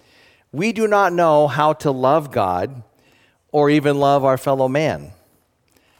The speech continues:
And yet the law, if you look at it very carefully, is relational,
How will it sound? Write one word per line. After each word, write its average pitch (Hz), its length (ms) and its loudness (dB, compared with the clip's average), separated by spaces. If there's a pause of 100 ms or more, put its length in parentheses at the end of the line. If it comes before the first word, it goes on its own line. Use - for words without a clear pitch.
(380)
And 135 160 -2
yet 190 220 0
the 160 100 2
law, 160 760 2 (520)
if 127 140 -8
you 135 80 -4
look 180 260 -2
at 202 80 2
it 190 120 0
very 180 260 0
carefully, 143 880 -2
is 135 320 -2
relational, 127 800 -2